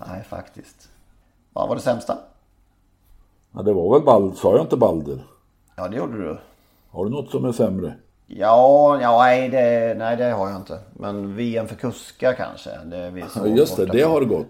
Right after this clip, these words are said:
Speaker 2: nu.
Speaker 1: Ja, <laughs> ja, precis. Ja, det är ju det,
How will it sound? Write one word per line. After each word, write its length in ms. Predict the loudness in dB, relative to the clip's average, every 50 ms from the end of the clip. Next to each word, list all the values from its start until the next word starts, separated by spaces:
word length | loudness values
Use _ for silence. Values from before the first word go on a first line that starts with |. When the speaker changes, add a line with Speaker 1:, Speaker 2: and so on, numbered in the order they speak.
| -14
Speaker 2:
nu. 220 | -18 -18 -18 -18 -18 -20 _ _ _ _ _ _ _
Speaker 1:
Ja, 240 | -12 -10 -8 -8 -8 -8 -12
<laughs> 80 | -10 -10
ja, 260 | -10 -10 -10 -12 -14 -14 -14
precis. 580 | -16 -16 -14 -14 -14 -14 -14 -16 -20 -20 _ _ -20 -20 -20 -20 -20 -20 -20 -20 -20 -20 -20 _ _
Ja, 200 | 2 6 6 6
det 100 | 6 6
är 80 | 4 4
ju 60 | 4
det, 380 | 4 4 4 4 4 2 0